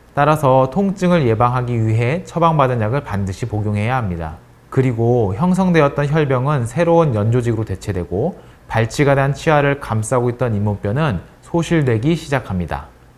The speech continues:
발치 일주일 후에는 염증 상태가 호전되어 보통 실밥을 제거하는 기간이며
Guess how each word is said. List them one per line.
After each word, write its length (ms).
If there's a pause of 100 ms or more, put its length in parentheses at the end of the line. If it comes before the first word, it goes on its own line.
(180)
발치 500
일주일 420
후에는 520
염증 380
상태가 420
호전되어 880
보통 300
실밥을 520
제거하는 520
기간이며 680